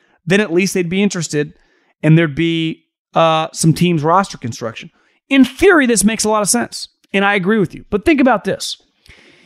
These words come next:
If you and I owned, uh, we were sports agents, and let's say we had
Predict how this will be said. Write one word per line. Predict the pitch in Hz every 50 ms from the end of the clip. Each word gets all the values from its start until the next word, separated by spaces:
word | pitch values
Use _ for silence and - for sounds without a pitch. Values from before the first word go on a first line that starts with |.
| _ _ _ _ _ _ _
If | - 214 - -
you | 226 311 415 440
and | 427 392
I | 294 233 214 208 208 214 214 208 208 202 - _ _ _ _ _ _ _ _ _ _ _ _
owned, | 208 196 190 190 185 180 180 175 175 170 170 165 160 143 - - _ _ -
uh, | 156 151 147 143 143 139 143 175
we | 175 185
were | 175
sports | - - - - 170 151 - -
agents, | 127 113 110 113 107 107 - - - - - _ _ _ _ _ _ _ _ _ _ _ _ _ _ _ _ _ _ _ - -
and | - 190
let's | 226 269 262 -
say | - 233 226 202
we | 185 180 175 160
had | 156 156 156 151 143 139 131 131 -